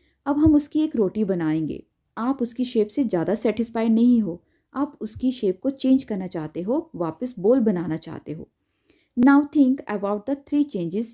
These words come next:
you observed in activity one, two, three। What do they have in common? अब एक्टिविटी वन, टू, थ्री में जो भी चेंजेस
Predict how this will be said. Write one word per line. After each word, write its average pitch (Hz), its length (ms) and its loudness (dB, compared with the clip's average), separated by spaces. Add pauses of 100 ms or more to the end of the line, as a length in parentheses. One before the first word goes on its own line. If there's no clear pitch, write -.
you 220 180 -2
observed 180 400 -2
in 214 100 0 (100)
activity 170 400 -6
one, 185 380 0
two, 214 200 -4 (180)
three। 190 200 -4 (540)
What 269 380 2
do 247 80 2 (480)
they 226 120 2 (140)
have 175 280 -8
in 226 120 0 (120)
common? 147 240 -4 (440)
अब 311 120 -4
एक्टिविटी 277 540 2
वन, 220 280 2
टू, 240 200 -4
थ्री 190 260 -4
में 208 240 -4 (380)
जो 240 180 4
भी 381 120 6
चेंजेस 226 480 2